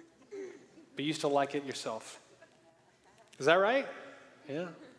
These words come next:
lots of head nods. I, I suffer from that a lot. I'm like, "S-, Camille, you don't believe it." She's like,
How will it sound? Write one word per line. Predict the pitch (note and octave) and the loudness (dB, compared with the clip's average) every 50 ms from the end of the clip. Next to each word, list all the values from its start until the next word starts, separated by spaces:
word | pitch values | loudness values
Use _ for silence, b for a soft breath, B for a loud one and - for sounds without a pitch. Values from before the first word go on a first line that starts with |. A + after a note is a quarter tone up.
| - _ - | -16 _ -10
lots | C#3+ - - | -10 -8 -8
of | C3+ | -8
head | C#3 C3 | -8 -8
nods. | C3 B2 A2+ A2 A2 - - - - - - B B B B B B C#4+ D4 D4+ B B3 - - - - - - - - - - - b b b b b b b b b b b b b b b _ _ _ _ _ _ _ - | -8 -8 -10 -8 -8 -10 -10 -10 -16 -20 -20 B B B B B B -12 -14 -18 B -20 -20 -20 -20 -20 -20 -20 -20 -20 -20 -20 -20 b b b b b b b b b b b b b b b _ _ _ _ _ _ _ 8
I, | C#3 D#3 D#3+ D#3+ - | 8 8 8 6 6
I | - D3 D3+ | 4 4 4
suffer | D3 - D#3 C#3 - B2+ | 6 4 2 2 2 -4
from | - - B2+ B2 | -6 -4 -4 -2
that | B2 A#2+ A#2 A#2+ | 0 0 2 2
a | |
lot. | A#2+ A#2 A#2 A#2 G#2 | 2 2 2 0 2
I'm | C#3 | 2
like, | C#3+ C#3 - - | 0 0 0 2
"S-, | - - - - - - - | 2 4 4 4 2 0 -4
Camille, | - - C4 D4 D#4 D#4+ D#4 D4 C4+ A#3 A#3 A#3+ | -2 2 2 4 6 6 6 6 6 4 4 4
you | C4 D4+ | 4 4
don't | D#4 D4+ C#4+ | 4 6 4
believe | D4+ D4 D4+ D4+ | 6 6 8 6
it." | D4 D4 C4+ G#3+ | 6 6 4 2
She's | B3 A3+ - - - | 0 0 0 -2 2
like, | D#3+ D3+ C#3+ - | 4 4 4 4